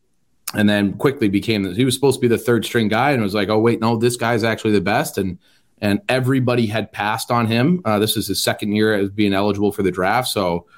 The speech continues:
I don't know how many times he get passed on, four hundred <laughs> times or something like that,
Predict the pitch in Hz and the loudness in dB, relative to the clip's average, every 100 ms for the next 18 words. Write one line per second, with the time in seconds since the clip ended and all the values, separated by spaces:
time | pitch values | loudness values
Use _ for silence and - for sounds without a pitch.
0 | _ _ - 95 101 90 101 95 104 98 | _ _ -8 -2 -2 2 0 2 0 0
1 | 92 98 104 104 104 117 107 98 - 98 | -2 0 -2 -2 -2 0 -2 -6 -2 0
2 | 95 101 95 92 107 110 123 131 123 117 | 2 0 -2 -4 -4 0 0 0 -4 -8
3 | 117 120 120 127 139 147 | -2 -2 0 0 0 -4